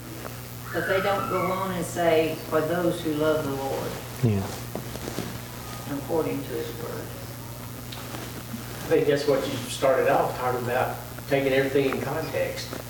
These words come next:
Speaker 3: You pull one verse out or a piece of a verse
Speaker 2: Mm-hmm.
Speaker 3: and just make any logic that you want.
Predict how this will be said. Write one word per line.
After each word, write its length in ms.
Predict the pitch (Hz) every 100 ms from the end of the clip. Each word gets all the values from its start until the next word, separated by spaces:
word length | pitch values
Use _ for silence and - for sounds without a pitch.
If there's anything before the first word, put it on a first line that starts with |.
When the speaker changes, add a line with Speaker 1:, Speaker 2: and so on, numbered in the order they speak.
| -
Speaker 3:
You 60 | 139
pull 220 | 151 147 -
one 240 | 143 139
verse 320 | 139 147 143
out 300 | 143 151 147
or 40 | -
a 40 |
piece 260 | 151 147 -
of 140 | 110
a 80 | - 143
verse 240 | 139 147 -
Speaker 2:
Mm-hmm. 840 | 107 92 101 98 - - - -
Speaker 3:
and 160 | 139
just 180 | 131 123
make 160 | 127 123
any 380 | 139 143 139 131 - 120 123
logic 460 | 135 139 135 - 131
that 200 | 117 135
you 140 | 139 123
want. 320 | 139 - -